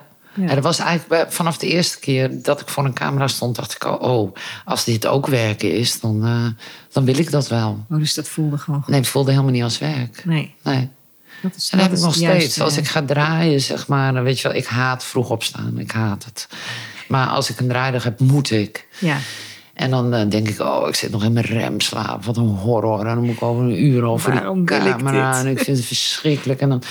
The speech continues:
Speaker 2: en zodra we beginnen, nou, die dag vliegt voorbij.
Speaker 1: Je bent aan en je
Speaker 2: Ja.
Speaker 1: vol, eh,
Speaker 2: Ja.
Speaker 1: aanwezig.
Speaker 2: En de volgende dag ben ik, eh, doodop.
Speaker 1: Ja.
Speaker 2: Ja. Maar ik vind het echt heerlijk. Ik vind het echt super om te doen.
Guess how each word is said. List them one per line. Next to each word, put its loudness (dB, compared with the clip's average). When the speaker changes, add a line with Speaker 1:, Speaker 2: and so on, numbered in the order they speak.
Speaker 2:
en 0
zodra 0
we 0
beginnen, 2
nou, 2
die 2
dag -2
vliegt -2
voorbij. -2
Speaker 1:
Je 2
bent 0
aan 0
en 0
je 4
Speaker 2:
Ja. 2
Speaker 1:
vol, -2
eh, 0
Speaker 2:
Ja. 0
Speaker 1:
aanwezig. -2
Speaker 2:
En 0
de 2
volgende 0
dag -2
ben 0
ik, -4
eh, -4
doodop. 0
Speaker 1:
Ja. -8
Speaker 2:
Ja. -2
Maar 0
ik -4
vind -2
het 2
echt -8
heerlijk. 2
Ik -4
vind -4
het -8
echt -6
super -4
om -2
te -6
doen. -2